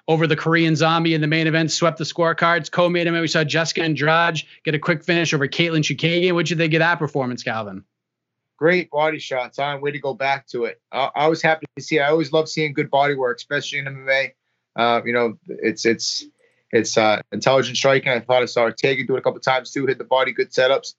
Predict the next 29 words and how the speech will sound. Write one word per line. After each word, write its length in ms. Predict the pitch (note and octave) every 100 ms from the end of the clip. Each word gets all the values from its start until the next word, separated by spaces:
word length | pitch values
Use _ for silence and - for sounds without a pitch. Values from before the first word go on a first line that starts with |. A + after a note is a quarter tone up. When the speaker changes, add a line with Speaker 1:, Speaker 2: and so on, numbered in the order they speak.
| _ _ _
Speaker 2:
And, 260 | A2+ A2 A2
uh, 220 | A2 G#2+
you 100 | G2
know, 120 | A#2 A2+
good 240 | C#3 C#3
body 240 | C3 C3+
work 240 | C#3 C3+ -
slows 260 | C3+ C3 C3
him 100 | B2
down, 300 | C3 C#3 B2
puts 220 | C#3 -
a 40 |
little 120 | C3
money 200 | B2+ C3+
in 80 | C3
the 80 | A#2+
bank. 360 | B2 C#3 C#3+ B2+
And, 200 | A2 G#2+ _ - - - -
uh, 200 | G2+ G2
yeah, 200 | A#2 C3
man, 200 | B2 A#2
she, 220 | - C3
she 160 | A2+ C3+
didn't 160 | C#3
need 120 | C3+ C3
a 60 |
lot 140 | C3 A#2+
of 60 |
time 400 | - B2+ A#2+ F2+